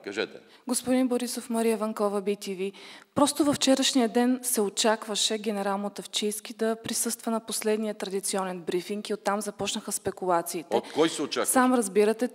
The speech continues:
Speaker 2: обществото го очакваше. Може да видите коментарите след този брифинг. Очакваше се да каже все пак някакви думи на последния традиционен брифинг, на който с медиите
Speaker 1: Ма той не е последен, не е
Speaker 2: задават.
Speaker 1: традиционен.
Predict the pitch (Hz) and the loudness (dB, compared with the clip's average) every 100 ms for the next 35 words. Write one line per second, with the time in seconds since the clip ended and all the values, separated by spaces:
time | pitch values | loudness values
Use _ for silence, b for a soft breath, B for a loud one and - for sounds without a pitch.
0 | - - 233 - - - 247 294 277 294 | -8 -12 -6 -6 -4 0 0 2 0 2
1 | 294 277 262 - 220 220 226 208 220 220 | 2 2 0 0 2 0 0 0 -2 -2
2 | 214 214 208 208 208 208 208 - 202 - | -4 -4 -2 2 2 2 -4 -6 -6 -6
3 | 185 175 165 170 170 190 190 B B B | -6 -6 -4 -4 -6 -12 -12 B B B
4 | B 208 220 220 220 233 240 196 233 220 | B 0 0 0 -4 -4 -4 -4 0 2
5 | 208 214 220 214 - b b b b - | 2 2 -2 -2 -8 b b b b -4
6 | 233 220 208 220 214 202 226 185 226 226 | -2 0 0 0 -4 -4 -6 -2 0 0
7 | 208 214 196 196 196 214 - 185 190 - | -2 -4 -4 -2 -2 -4 -4 -6 -4 -2
8 | 214 196 185 185 202 202 202 196 196 190 | -2 -2 -6 -8 -8 -8 -8 -4 -4 -2
9 | - - 196 185 180 185 139 143 170 165 | -6 -6 -4 -2 -2 2 4 6 4 2
10 | 147 170 175 156 196 196 170 165 165 180 | 2 4 4 6 6 6 4 2 2 2
11 | 180 151 | 4 0